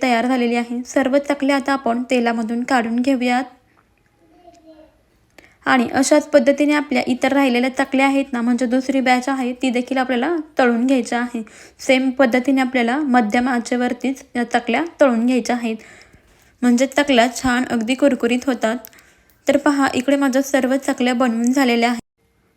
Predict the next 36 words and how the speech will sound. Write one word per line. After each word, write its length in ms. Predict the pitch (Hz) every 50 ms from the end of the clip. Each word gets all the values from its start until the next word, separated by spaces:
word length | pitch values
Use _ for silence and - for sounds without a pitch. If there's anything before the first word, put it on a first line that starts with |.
| _ -
तुम्ही 180 | 294 277 285 311
पाहू 240 | 302 330 311 302
शकता, 360 | 302 302 330 311 320 - 240 247
चकली 360 | 240 - 294 285 285 277 269 -
अगदी 360 | - 262 247 233 220 254 285
कुरकुरीत 500 | 285 - 311 285 285 277 269 269 247 247
झालेली 300 | 285 285 247 247 240 254
आहे, 260 | 254 247 254 254 254
याला 240 | 254 240 240 254 262
रंगसुद्धा 640 | 277 269 240 233 233 254 269 - 285 247 220 254 247
अगदी 300 | - 226 220 220 208 247 277
मस्त 400 | 285 269 254 254 254 - - 285
आलेला 300 | 285 269 247 233 233 240
आहे. 260 | 247 240 - 233 254 277 - - - - - _ -
त्याचबरोबर 580 | 269 262 262 262 262 254 277 277 262 226 233 240
चकली 360 | 240 277 269 - 262 262 269 -
अगदी 320 | - 240 240 233 220 269 294
काटेरी 520 | 294 311 285 262 226 - 247 247 247 254 269 -
आणि 220 | 262 247 240 277 311
कुरकुरीत 500 | 302 285 269 240 - 240 233 226 220 226
झालेली 320 | 277 269 233 226 226 226
आहे. 380 | 226 233 247 240 240 233 233 240 240 _ _ _ _ _ - - - _ _ _ _ -
बघू 200 | 240 247 247 247
शकता, 300 | - - 247 - - -
अगदी 260 | - 220 220 226 285
मस्त 320 | 285 294 302 302 302 -
दिसतात, 400 | 294 254 294 294 - - 285 285 269 -
झटपट 440 | 285 262 226 - - 269 277 277 285
तयार 240 | 285 277 269 262
होतात, 260 | 277 277 277 277 262 240
बिना 320 | 226 254 262 254 262 269
भाजणीच्या 560 | 262 277 277 269 240 240 254 254 247 - 262 254
अगदी 300 | - 233 240 233 254 269
कुरकुरीत 560 | - 285 269 247 247 - 247 254 254 254 254
अशा 240 | 247 247 - 247 247
आपल्या 340 | - - 240 - 240 233